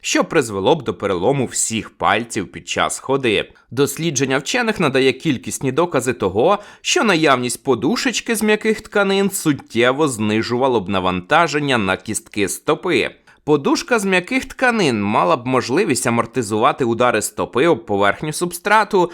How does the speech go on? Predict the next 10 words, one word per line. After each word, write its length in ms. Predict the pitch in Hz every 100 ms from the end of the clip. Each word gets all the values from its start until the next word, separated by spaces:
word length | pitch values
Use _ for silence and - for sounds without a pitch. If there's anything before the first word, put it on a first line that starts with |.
| - -
та 160 | 311
зменшувати 720 | 151 139 135 123 131 117 110
тиск 380 | - 147 196 -
на 120 | 170
кістки 480 | 175 185 - - 190
під 220 | 180 120
час 320 | - 107 120
зміни 360 | 113 98 98 95
положення 720 | - 120 117 85 98 87 87
тіла. 580 | 98 - 165 117 76 69